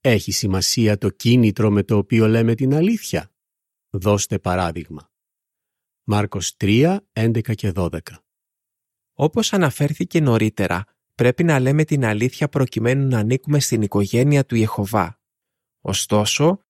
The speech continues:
Speaker 2: για να τον ευαρεστούμε δεν αρκεί απλώς να μιλάμε ειλικρινά.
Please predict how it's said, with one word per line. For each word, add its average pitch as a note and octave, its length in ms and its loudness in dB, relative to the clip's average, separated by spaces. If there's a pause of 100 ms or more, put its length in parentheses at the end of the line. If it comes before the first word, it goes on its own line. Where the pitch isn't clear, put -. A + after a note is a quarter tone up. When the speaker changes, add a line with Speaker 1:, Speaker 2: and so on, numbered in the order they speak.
(140)
Speaker 2:
για A#2+ 220 0
να A2 120 -2
τον A2 160 -2
ευαρεστούμε G#2+ 760 0
δεν F#3+ 220 0
αρκεί G3+ 280 -2
απλώς C#3 400 0
να A#2 140 0
μιλάμε A2 440 0
ειλικρινά. F#2+ 680 -2